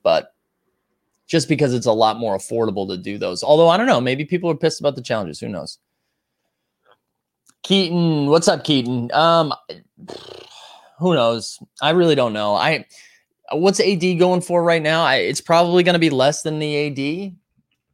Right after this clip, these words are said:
I mean, the reason it'd be a little bit more is because people like Jokic more. Um, the A Ds, wow, it's down to one eighty. Holy crap. People spend thousands of dollars on that.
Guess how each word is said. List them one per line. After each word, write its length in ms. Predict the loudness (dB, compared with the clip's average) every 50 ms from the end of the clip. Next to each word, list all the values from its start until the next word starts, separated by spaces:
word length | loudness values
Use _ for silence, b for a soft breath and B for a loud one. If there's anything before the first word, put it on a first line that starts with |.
| _ _ _ -4
I 40 | 0
mean, 340 | 2 2 2 0 -2 -4 -6 -12 _ _ _
the 160 | -4 -2 0
reason 320 | 2 4 2 2 2 0 -2
it'd 140 | -2 0 2
be 80 | 2
a 80 | 2 4
little 240 | 4 4 2 4 4
bit 160 | 2 0 0
more 360 | -2 -4 -2 -2 0 0 -2
is 160 | -2 -4 -6
because 1120 | -8 -8 -8 -8 -6 -4 0 2 2 4 4 2 0 0 -4 -4 -6 -8 -10 -10 -12 -18 _ _ _ _ _ _ _ _ _ _ _ _ _ _ _ _ _ _ _ _ _ _ _ _ _ _ _
people 260 | -4 -2 0 0 2
like 240 | 2 2 2 0 0
Jokic 420 | 2 2 2 2 0 -6 -6 -6
more. 460 | -6 -4 -2 -2 0 -2 -2 -6 -8 -12 _ _ _ _ _ _ _ _ _ _ _ _ _ _ _ _ _ _ _ _ _ _ _
Um, 500 | -4 -2 -2 0 0 0 -2 -2 -4 -2
the 200 | 0 -2 0 2
A 100 | 0 0
Ds, 260 | 2 0 -2 -2 0
wow, 260 | 0 2 4 4 4 2
it's 120 | 0 -2
down 160 | -2 0 0 -2
to 60 | -4
one 400 | -6 -4 0 2 2 2 2 2
eighty. 320 | 2 0 0 -2 -4 -6
Holy 360 | -6 -4 0 0 0 0 -2
crap. 380 | -8 -6 -4 -2 -2 -2 -4 -6
People 240 | -6 -4 -2 -2 -4
spend 320 | -2 -4 -8 -8 -8 -4
thousands 460 | -2 0 2 2 0 -2 -4 -8 -8
of 100 | -8 -6
dollars 380 | -4 -2 -2 -2 -2 -4 -6 -8
on 160 | -8 -8 -8
that. 220 | -8 -10 -10 -12